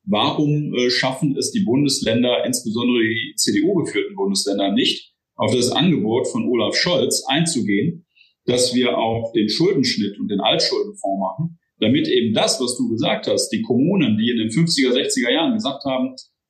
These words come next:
uns ist Sport in der Kommune wichtig, wir wollen, dass unsere Kinder schwimmen lernen und unsere Jugendlichen schwimmen können und unsere Seniorinnen Schwimmsport und Reha-Sport machen können,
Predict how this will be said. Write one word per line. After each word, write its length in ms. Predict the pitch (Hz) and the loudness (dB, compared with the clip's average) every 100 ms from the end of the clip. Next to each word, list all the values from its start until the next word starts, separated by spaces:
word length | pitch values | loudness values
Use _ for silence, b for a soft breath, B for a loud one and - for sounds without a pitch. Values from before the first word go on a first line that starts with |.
| - | -2
uns 340 | 135 156 - | 0 0 0
ist 280 | - 135 - | 0 0 -2
Sport 540 | - - 151 160 - | -6 0 0 0 0
in 80 | 135 | 0
der 160 | 131 127 | 0 0
Kommune 420 | 123 131 123 98 | 0 2 2 0
wichtig, 400 | 156 170 170 120 | -2 0 -2 0
wir 160 | 139 | 0
wollen, 220 | 135 139 131 | 2 0 0
dass 140 | - | 0
unsere 260 | 135 120 - | -2 -4 -2
Kinder 280 | 131 127 | 2 2
schwimmen 360 | 123 - 143 160 | 2 0 2 2
lernen 320 | 147 156 156 | 2 0 -2
und 100 | 120 | -6
unsere 260 | - 165 104 | -6 -8 -6
Jugendlichen 460 | 127 151 - 127 117 | -4 -4 -4 -4 -2
schwimmen 300 | 147 156 156 | 0 0 0
können 200 | 147 147 | 0 2
und 120 | 131 | 2
unsere 200 | 131 117 | 2 0
Seniorinnen 540 | 117 117 127 139 135 113 | -2 0 2 2 0 -2
Schwimmsport 600 | - 165 - 156 151 147 - B B | -2 -2 -2 0 0 -2 -8 B B
und 180 | - 107 | 0 2
Reha-Sport 560 | 143 160 156 143 147 185 | 4 2 0 0 0 0
machen 300 | 147 151 147 | 0 0 0
können, 360 | 147 170 - | 0 0 -4